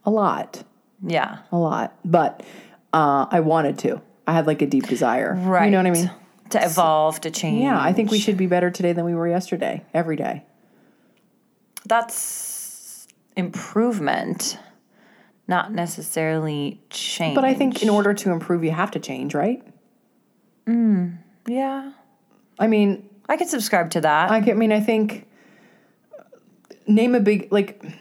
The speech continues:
Speaker 1: I guess maybe let's put it in context. Like, give me
Speaker 2: Oh,
Speaker 1: give me
Speaker 2: yes, there,
Speaker 1: something.
Speaker 2: there's definitely a context. Deep shit of the universe conversation with a friend who is pretty much like,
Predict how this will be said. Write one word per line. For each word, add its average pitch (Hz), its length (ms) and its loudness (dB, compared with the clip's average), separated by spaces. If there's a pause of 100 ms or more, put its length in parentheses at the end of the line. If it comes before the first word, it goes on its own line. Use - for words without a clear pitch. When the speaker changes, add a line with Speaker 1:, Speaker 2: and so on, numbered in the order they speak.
(420)
Speaker 1:
I 208 60 0
guess 226 380 0 (240)
maybe 202 220 4
let's 185 180 2
put 170 140 0
it 143 80 2
in 139 80 -2
context. - 540 -8
Like, 160 140 -6
give 180 240 2
me 185 500 2 (1080)
Speaker 2:
Oh, 214 380 2 (520)
Speaker 1:
give 202 120 2
me - 20 4
Speaker 2:
yes, 190 280 2
there, 214 200 4
Speaker 1:
something. - 120 -2
Speaker 2:
there's 214 200 2
definitely 226 320 2
a 170 80 -2
context. 170 600 -2
Deep 214 220 -2
shit 214 180 0
of 202 100 2
the 196 80 2
universe 160 460 0
conversation 151 840 -4
with 156 120 -4
a 156 40 -2
friend 165 680 -4 (760)
who 240 320 2
is 226 200 0
pretty 302 300 0
much 240 320 2
like, 185 560 0